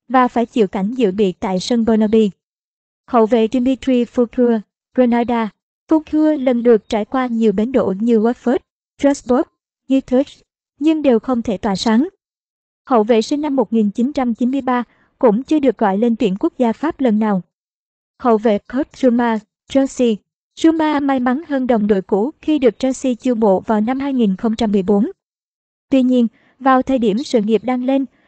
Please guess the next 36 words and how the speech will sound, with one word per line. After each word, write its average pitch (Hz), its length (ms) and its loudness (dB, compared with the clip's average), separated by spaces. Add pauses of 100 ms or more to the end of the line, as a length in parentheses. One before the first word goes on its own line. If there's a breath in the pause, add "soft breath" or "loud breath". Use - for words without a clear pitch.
hậu 226 200 2
vệ 208 160 -2
người 220 180 2
Pháp 311 300 -6
lại 214 200 -2
dính 233 160 -2
chấn 262 240 -2
thương 233 220 -2
nặng. 190 220 -4 (800)
Zouma 311 420 0
đang 302 200 -6
được 254 200 0
huấn 254 200 -4
luyện 202 160 0
viên 240 240 -2
Lampard 233 460 -2
tin 233 160 0
tưởng, 214 280 0 (160)
trao 247 160 2
cơ 247 160 -2
hội, 208 280 0 (260)
anh 302 200 -2
lại 226 160 -2
không 277 240 -6
tạo 196 180 -4
ra 220 160 -4
được 208 200 0
sự 190 180 -2
chắc - 260 -8
chắn 247 240 -2
cần 202 220 -2
thiết. 294 240 -2 (720)
Hậu 233 180 2
vệ 220 220 2
Mount 269 320 -2
Hoda 240 340 -2